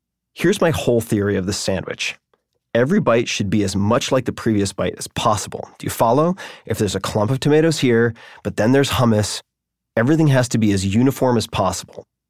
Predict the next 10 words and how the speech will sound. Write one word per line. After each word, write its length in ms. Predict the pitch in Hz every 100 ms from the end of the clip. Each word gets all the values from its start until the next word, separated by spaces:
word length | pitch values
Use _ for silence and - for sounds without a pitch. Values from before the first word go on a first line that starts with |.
| _ -
So 180 | - - 131
any 220 | 151 185
sandwich 400 | - 131 120 113
I'm 100 | 98
ever 240 | 113 120 123
given, 480 | 113 90 80 101 - _ -
I 80 | 104
open 340 | - 131 165
it 80 | 156
up 220 | 113 104